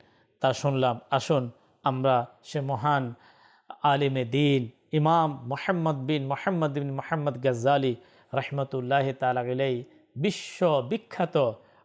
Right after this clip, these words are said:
আলিমে দ্বীন, যার কিতাব অধ্যয়ন করে আজ বর্তমান সময়ে একজন সাধারণ মানুষ আলিমে পরিণত হয়। ইমাম গাজ্জালী রহমতুল্লাহ তাআলা আলাইহির শ্রদ্ধেয় আব্বা যিনি, আহ,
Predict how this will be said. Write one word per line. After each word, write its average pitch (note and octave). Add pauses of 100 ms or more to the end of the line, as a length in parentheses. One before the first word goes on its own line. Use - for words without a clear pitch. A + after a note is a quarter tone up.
আলিমে C3
দ্বীন, B2+ (580)
যার C3 (400)
কিতাব F#3+
অধ্যয়ন D#3
করে C3+ (500)
আজ E3 (200)
বর্তমান C#3+
সময়ে C3+ (420)
একজন C3+
সাধারণ C3+
মানুষ C#3+ (260)
আলিমে E3+
পরিণত C#3+
হয়। B2+ (640)
ইমাম F#3+
গাজ্জালী D3 (340)
রহমতুল্লাহ C#3
তাআলা C3
আলাইহির B2+ (260)
শ্রদ্ধেয় C#3+
আব্বা C#3
যিনি, C3+ (460)
আহ, A#2+